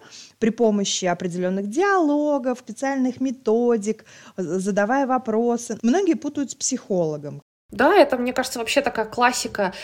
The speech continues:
Speaker 2: Я даже писала, кстати, на эту тему, э, такой небольшой пост, свои мысли, да, что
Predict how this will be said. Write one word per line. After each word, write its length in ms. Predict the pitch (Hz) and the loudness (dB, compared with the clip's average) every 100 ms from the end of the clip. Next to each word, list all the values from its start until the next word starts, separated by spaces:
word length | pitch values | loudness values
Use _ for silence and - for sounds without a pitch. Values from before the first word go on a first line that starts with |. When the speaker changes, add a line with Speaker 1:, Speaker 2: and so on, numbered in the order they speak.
| - - | -12 -6
Speaker 2:
Я 140 | 233 | -2
даже 180 | 269 262 | -2 -2
писала, 360 | - 311 294 | -2 4 4
кстати, 220 | - 226 226 | 4 -6 -4
на 80 | |
эту 140 | 226 220 | -6 -8
тему, 540 | - 277 247 220 208 - | -4 -2 0 -2 -4 -6
э, 180 | 202 202 | -4 -4
такой 220 | - 233 | -4 -2
небольшой 400 | 214 220 - 254 | 0 0 0 -2
пост, 340 | 254 480 554 - | 2 2 2 -2
свои 200 | 240 226 | -2 0
мысли, 320 | 285 - 202 | 0 -2 0
да, 160 | 269 | 2
что 400 | 415 - 220 208 | 2 0 0 0